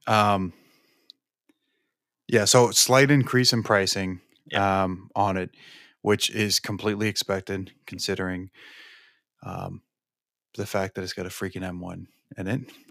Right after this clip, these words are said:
Speaker 2: Yeah.
Speaker 1: Um, and the only thing that I've saw, seen gripes on right now is the, um, crazy expensive three hundred forty-nine dollar keyboard, now available in white,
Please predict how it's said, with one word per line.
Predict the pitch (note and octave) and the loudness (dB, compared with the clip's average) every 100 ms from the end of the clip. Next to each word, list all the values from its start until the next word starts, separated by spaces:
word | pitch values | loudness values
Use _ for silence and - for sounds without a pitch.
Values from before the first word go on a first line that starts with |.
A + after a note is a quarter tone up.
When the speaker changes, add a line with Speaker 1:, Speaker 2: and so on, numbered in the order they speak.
| _ _ | _ _
Speaker 2:
Yeah. | G#2+ G#2 G#2 G#2+ A2 | 0 2 4 2 2
Speaker 1:
Um, | G#2+ G2 - _ _ _ _ - _ | 0 -2 -10 _ _ _ _ -12 _
and | - G#2 G#2+ A2 G#2+ G#2+ G#2 G2+ - _ _ _ _ _ _ _ _ _ _ _ - | -6 -2 0 0 0 0 -2 -4 -8 _ _ _ _ _ _ _ _ _ _ _ -6
the | G#2+ G2 | -4 0
only | A2+ B2+ C3 C3+ C3 B2 A2 _ _ _ _ - | 2 2 4 4 4 2 -2 _ _ _ _ -4
thing | A2+ A2+ A2 G#2 | -2 -2 -2 -4
that | G#2 | -4
I've | G#2+ - | -4 -2
saw, | - G#2 G#2 G#2 G2+ G2 F#2 | -4 -4 -6 -6 -6 -10 -8
seen | - - G2+ G2+ G2 | -8 -6 -4 -6 -8
gripes | - G2+ G#2 G2+ - - | -2 0 0 0 -2 2
on | G2+ G2 | 2 2
right | G2 F#2+ | 0 0
now | F#2+ F#2+ F#2+ F#2 | 2 2 2 0
is | - F#2+ F#2+ E2+ | -2 -2 -4 -6
the, | - F#2+ F#2+ F#2+ F#2 - - - - - _ _ - | -6 -6 -4 -6 -8 -12 -20 -20 -20 -20 _ _ -16
um, | - - - - _ _ _ _ | -14 -12 -14 -16 _ _ _ _
crazy | - G#2+ G#2 | -2 0 0
expensive | G2+ - G#2 G2 G2 | -2 -2 -4 -4 -6
three | G2+ G#2 | -2 -2
hundred | G2+ F2+ | -2 -4
forty-nine | - G2+ G2 G2+ G2 | -6 -6 -4 -4 -2
dollar | G2 G2 G2 F#2+ - _ _ _ - | 0 0 0 -4 -10 _ _ _ -6
keyboard, | A#2+ A#2 A2+ A2+ A#2+ | 0 2 4 2 2
now | G2+ G2 F#2+ | 0 2 4
available | G2 G2 F#2 F2+ | 2 0 0 -4
in | |
white, | F2 F2 | -4 -8